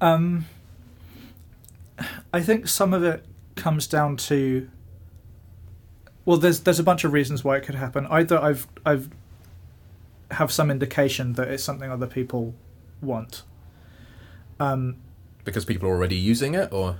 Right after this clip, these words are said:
Speaker 1: Um, no, it's, be-, or that, like, it's, it's a thing where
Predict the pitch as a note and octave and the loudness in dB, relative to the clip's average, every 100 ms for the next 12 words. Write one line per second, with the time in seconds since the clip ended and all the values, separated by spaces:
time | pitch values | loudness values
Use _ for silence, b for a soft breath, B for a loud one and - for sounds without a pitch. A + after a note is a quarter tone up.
0 | - - - E3+ D#3+ D3+ D#3+ - - - | -10 -12 0 2 4 2 0 -6 -20 -20
1 | - - - F3+ F3 F3 F3 E3 F#3+ - | -20 -20 -6 0 4 6 4 2 -2 2
2 | E3+ E3+ E3 E3 D#3+ D3+ - - D3+ D3 | 6 6 4 2 4 2 0 0 0 2
3 | - - - F3 - D3 - - D#3+ C#3+ | -2 -4 -2 -2 0 0 -2 0 0 0
4 | C3+ C#3 C3+ C3 | 2 4 4 2